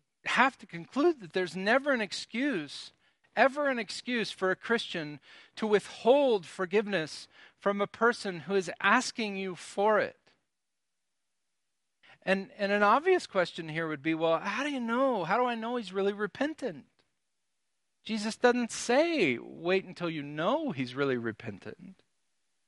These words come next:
He says, "If he says to you, 'I repent,' then you forgive him. And if he says to you seven times in the same day,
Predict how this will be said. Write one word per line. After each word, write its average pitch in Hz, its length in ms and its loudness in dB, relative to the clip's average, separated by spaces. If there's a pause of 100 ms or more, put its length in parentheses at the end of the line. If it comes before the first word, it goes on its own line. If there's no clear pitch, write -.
(100)
He 196 80 -4
says, 214 240 2
"If 196 120 -6
he 220 100 0
says 294 880 2 (280)
to 151 80 -6
you, 117 400 -4 (880)
'I 135 120 8
repent,' 123 680 -2 (920)
then 151 140 2
you 156 100 -4
forgive 123 380 -4
him. - 240 -20 (460)
And 202 120 0
if 240 100 0
he 247 120 -2
says 320 640 2
to 156 120 -4
you 101 360 -8 (100)
seven 233 580 0
times 135 680 -6 (400)
in 117 60 -14
the 107 60 -14
same 214 380 0
day, 110 400 -2